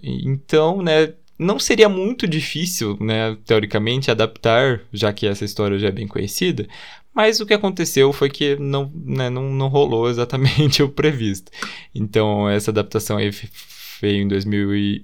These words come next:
oito, né, foi estrelada pelo nosso querido Mark Wahlberg, que eu já disse que eu não curto muito a atuação dele aqui,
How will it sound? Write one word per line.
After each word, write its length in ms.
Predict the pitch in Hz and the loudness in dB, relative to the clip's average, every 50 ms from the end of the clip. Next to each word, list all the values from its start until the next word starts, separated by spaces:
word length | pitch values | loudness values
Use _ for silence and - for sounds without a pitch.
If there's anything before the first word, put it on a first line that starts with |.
| - - | -8 -4
oito, 460 | 110 107 117 123 127 - - 185 185 | -2 0 0 0 -2 -6 -10 -10 -4
né, 160 | 175 131 123 | -2 -2 -2
foi 180 | - - 123 127 | -2 0 0 0
estrelada 480 | 131 - - 120 117 120 123 123 127 | 0 0 2 4 4 4 4 4 0
pelo 300 | 123 - 185 190 190 175 | 0 0 2 2 2 2
nosso 260 | 160 147 135 135 - | 2 2 0 0 -2
querido 420 | - - 113 110 110 107 107 110 107 - - - - - | -4 -4 -2 -2 0 0 0 -2 -4 -6 -16 -20 -16 -8
Mark 240 | - 101 98 101 - - | -4 -2 -2 -2 0 0
Wahlberg, 340 | 101 95 92 104 107 104 - | 0 2 2 0 0 0 0
que 60 | 113 | -2
eu 40 | 104 | 0
já 120 | 98 98 | 0 0
disse 380 | 98 98 95 98 - - - 113 | 0 -2 -2 -4 -4 -6 -8 -8
que 160 | - - - | -8 -4 -4
eu 120 | - 113 104 | -2 -2 -2
não 220 | 104 110 123 139 | -2 -4 -4 -6
curto 280 | 139 - 117 113 - 110 | -4 -4 -6 -6 -4 -4
muito 180 | 110 104 - - | -4 -2 0 2
a 40 | 139 | 2
atuação 440 | 135 - 127 120 107 - 110 104 101 | 2 2 0 -2 -2 -4 -6 -4 -4
dele 220 | 101 101 101 107 | -4 -2 -4 -4
aqui, 220 | 107 - - 143 | -4 -6 -8 -10